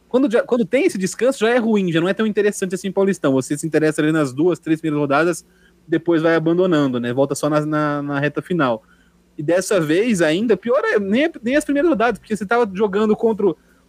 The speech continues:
uma, uma decisão valendo vaga na Libertadores contra o Flamengo no Morumbi, o São Paulo, o Palmeiras jogando final de Copa do Brasil, jogando Mundial de Clube, de repente começa o Paulistão, tipo, coisa de,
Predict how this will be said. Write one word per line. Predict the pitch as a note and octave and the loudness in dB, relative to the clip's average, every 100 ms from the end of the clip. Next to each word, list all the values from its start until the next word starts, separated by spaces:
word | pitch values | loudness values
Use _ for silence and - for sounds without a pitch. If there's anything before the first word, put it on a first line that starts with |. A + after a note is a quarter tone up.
| - | -8
uma, | G3 F3 F3 F#3 | -6 -4 0 0
uma | F3+ | 2
decisão | F3 A3+ A#3 E3+ C#3 A3+ B3+ | 0 0 0 0 0 -2 0
valendo | A3 G#3+ G#3 | 0 0 -2
vaga | E3 G3 G#3+ | -2 0 0
na | A3 | -2
Libertadores | G#3 G#3 G3 F#3 G3 - | -2 -2 0 0 -2 -4
contra | F#3+ F#3 F#3 | -8 -4 -4
o | |
Flamengo | - G3 E3 F3 G3+ F#3+ | -2 -2 0 -2 -4 -4
no | |
Morumbi, | F3+ F3 D#3 D#3+ | -2 -2 -2 -2
o | E3 D3+ | -2 -2
São | E3 C3 | -6 -4
Paulo, | D#3+ G#3 A3 G#3 - _ | 0 2 2 0 -4 _
o | - | -10
Palmeiras | F#3 E3+ G3+ | -4 0 0
jogando | F#3 G3+ | 0 -2
final | - G3+ | -2 -4
de | F3+ | -2
Copa | G3+ G3 | -2 0
do | F#3 | 2
Brasil, | F3+ C3+ A#2+ C#3+ G#3+ | 2 0 -2 -2 0
jogando | F3+ F3+ F3+ | 2 0 -2
Mundial | F#3 E3+ F#3 | -4 0 0
de | D#3+ | 0
Clube, | A#3 | 0
de | B3 | 0
repente | A#3+ A3+ A#3+ - _ _ _ | 2 -2 -4 -8 _ _ _
começa | C4+ B3 A3+ | -2 0 0
o | |
Paulistão, | - A#3 A3+ - A#3+ | 0 0 0 0 0
tipo, | - D#3+ | -2 -8
coisa | - - - G3+ G3+ | -8 -18 -2 0 2
de, | G#3+ E3 | 2 0